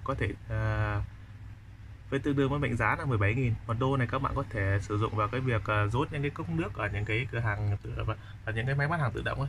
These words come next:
Những cái cốc cà phê mà, mà không biết là các bạn đi thì các bạn có thể ý cái, cái máy bán hàng tự động người ta có những cái cốc cà phê nhỏ nhỏ như này. Thì một đô này các bạn có thể rút được hai cốc. Hai cốc cà phê hoặc là hai cốc, ờ, nước đá gì đấy.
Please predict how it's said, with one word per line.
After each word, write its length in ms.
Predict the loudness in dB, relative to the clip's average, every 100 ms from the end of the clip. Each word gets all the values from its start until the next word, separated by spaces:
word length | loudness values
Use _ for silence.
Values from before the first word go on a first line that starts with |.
| -4
Những 100 | -4
cái 80 | -2
cốc 160 | 0 0
cà 120 | 0
phê 680 | 0 2 2 2 2 2 2
mà, 300 | 4 4 4
mà 280 | 4 4 2 -6 -12 -6
không 100 | -2
biết 80 |
là 120 | 0 0
các 160 | 0
bạn 220 | 0 0
đi 280 | 0 2 0 -2
thì 80 |
các 120 | -4 -2
bạn 120 | 0
có 80 | 2
thể 80 | 4
ý 200 | 2 2
cái, 160 | -2 -4
cái 400 | -2 0 0 0 0
máy 140 | 0
bán 140 | 0
hàng 80 | 0
tự 120 | 0
động 200 | 0 0
người 100 | 0
ta 120 | 0 -2
có 120 | -2
những 120 | -2
cái 100 | -2
cốc 140 | -4 -4
cà 120 | -4
phê 180 | -2 -2
nhỏ 100 | 2
nhỏ 220 | 4 2
như 80 | 2
này. 100 | -2 -4
Thì 80 | -2
một 140 | 0
đô 140 | 2 2
này 100 | 2
các 60 |
bạn 100 | 0
có 80 | -2 -4
thể 80 |
rút 200 | -2 -2
được 120 | -2 -2
hai 160 | -2
cốc. 180 | -2 -6 -10 -16 -16 -16 -16 -16 -14 -12 -10 -10 -10 -6
Hai 100 | -4
cốc 160 | -2 -2
cà 100 | 0
phê 200 | 2 2
hoặc 180 | 2
là 80 | 2
hai 160 | 2 2
cốc, 160 | 0 -2
ờ, 520 | 0 0 2 2 2 2
nước 160 | 2
đá 300 | 4 4 2 0
gì 80 | -2
đấy. 160 | -2